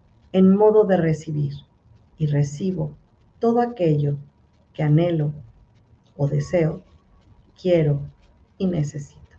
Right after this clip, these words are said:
Permito que se materialicen para mí en las formas que elijo,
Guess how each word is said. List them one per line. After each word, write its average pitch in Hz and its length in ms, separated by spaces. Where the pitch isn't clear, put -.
Permito 160 460
que 156 100
se 151 160
materialicen 147 1000
para 147 240
mí 175 300
en 180 160
las 170 220
formas 214 460
que 156 220
elijo, 160 580